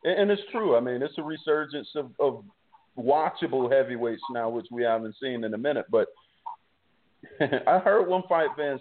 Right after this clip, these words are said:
say this, and it's, it was an interesting observation and one that I don't wanna agree with, but I kinda have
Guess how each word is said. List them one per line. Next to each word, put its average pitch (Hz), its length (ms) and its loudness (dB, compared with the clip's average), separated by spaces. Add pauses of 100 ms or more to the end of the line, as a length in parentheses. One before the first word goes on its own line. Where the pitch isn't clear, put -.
say 135 180 0
this, 117 260 -4
and 120 120 -8
it's, 127 140 -4 (760)
it 147 60 0
was 170 200 0
an 160 100 2
interesting 175 520 0
observation 139 800 2
and 127 160 -2
one 151 240 2
that 143 120 2
I 139 120 4
don't 143 200 4
wanna 151 280 2
agree 151 320 -4
with, 156 260 -2
but - 100 -8
I 127 100 0
kinda 127 300 -2
have 135 200 -2